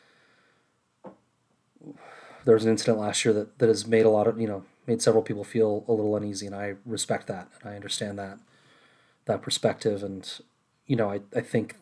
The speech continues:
the con is doing their best to address that problem. They've done, they've taken a lot of steps already. You can find all that on their website, ice and fire dot,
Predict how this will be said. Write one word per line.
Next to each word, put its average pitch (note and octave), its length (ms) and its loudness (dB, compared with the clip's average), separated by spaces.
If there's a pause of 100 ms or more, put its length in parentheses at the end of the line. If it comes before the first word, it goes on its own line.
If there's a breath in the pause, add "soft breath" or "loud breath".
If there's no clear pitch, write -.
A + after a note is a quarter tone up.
(200)
the - 80 -6
con A2 300 2
is G2+ 120 -4
doing A2 360 0
their G#2 140 0
best - 360 -2
to A2+ 120 -2
address - 480 -4 (140)
that G#2 300 -4
problem. A2 360 2
They've G2+ 160 -8
done, G#2 320 -4
they've - 120 -10
taken G#2 180 -6
a G2+ 40 -4
lot G#2 80 -2
of G2 80 -8
steps - 240 -6
already. G2+ 360 -6 (580 soft breath)
You A#2 100 -8
can G#2 160 -8
find G2+ 260 -4
all G2+ 80 0
that G2 140 -2
on G2 80 -2
their F#2+ 100 -6
website, F#2+ 320 -8
ice F#2 160 -8
and - 120 -16
fire G2 160 -12
dot, G2 140 -12